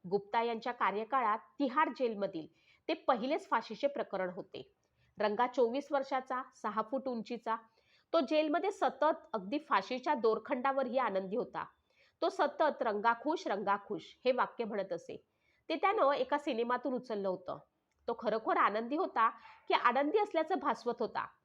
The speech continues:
याची मला खात्री नाही, असं गुप्ता यांनी स्पष्ट केलं आहे. बिल्ला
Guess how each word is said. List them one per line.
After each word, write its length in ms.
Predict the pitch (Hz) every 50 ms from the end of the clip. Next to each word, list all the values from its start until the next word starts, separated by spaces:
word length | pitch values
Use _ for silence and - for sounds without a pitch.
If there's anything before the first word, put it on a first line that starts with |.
| _ _
याची 280 | - 202 196 - - 277
मला 200 | 262 285 - 302 302 -
खात्री 300 | 214 - - - 269 262
नाही, 340 | 254 220 196 180 160 - _ _ _ _ _ _ -
असं 200 | - 262 - 381 294 269
गुप्ता 340 | 339 - - - - 240 220
यांनी 280 | 226 226 233 240 294
स्पष्ट 340 | 285 - 254 226 - - -
केलं 280 | 156 - 196 185 175 165
आहे. 240 | 160 156 175 - - _ _ _ _ _ _ _ _ _ -
बिल्ला 520 | 185 165 214 208 202 202 214 202 190 196